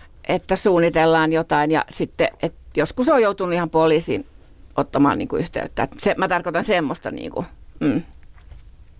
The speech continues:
Ja joskus oli semmoisia aikoja, että, että, äh,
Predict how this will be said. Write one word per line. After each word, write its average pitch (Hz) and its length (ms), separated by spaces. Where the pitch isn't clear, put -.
Ja 233 60
joskus 240 340
oli 277 180
semmoisia 220 480
aikoja, 160 400
että, 160 240
että, 156 380
äh, - 60